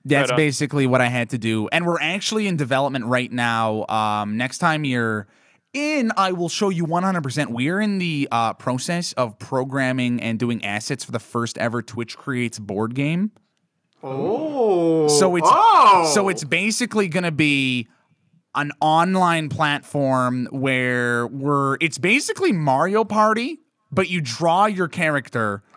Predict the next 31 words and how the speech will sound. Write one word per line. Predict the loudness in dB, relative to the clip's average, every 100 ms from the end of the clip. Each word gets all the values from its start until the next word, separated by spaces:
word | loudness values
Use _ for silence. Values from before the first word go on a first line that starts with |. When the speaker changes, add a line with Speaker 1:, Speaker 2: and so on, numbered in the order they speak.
| _ -4
Speaker 1:
and | -2 0
then | -2 0 0
there | 0 2
are | 2 2
Speaker 2:
Huh? |
Speaker 1:
mini | 2 0 -2
games | 0 0 0 -2 -6 -6 -4
after | -4 -4 -8
each | -6 -8 -6
roll | 0 2 2 0 -2 -8 _ -4
that | -2
have | 0 -2 -2
to |
do | -4
with | -4 -2
drawing. | -2 -2 -6 -18 _ _ _ _ _ -20
Speaker 2:
Oh, | -18
that's | -18 -16
great. | -8 -6 -6 _
Speaker 3:
That | -2 0
Speaker 1:
Yeah. |
Speaker 3:
sounds | 0 -2
hot. | -2 -2 -4 -6
Speaker 1:
So, | 0 4 4 2 0 -2
again, | -2 0 0 0
it's | -4 -2
Speaker 2:
<laughs> | 0
Speaker 1:
very | 0
much | -2 -4
just | -6
like, | -2 -4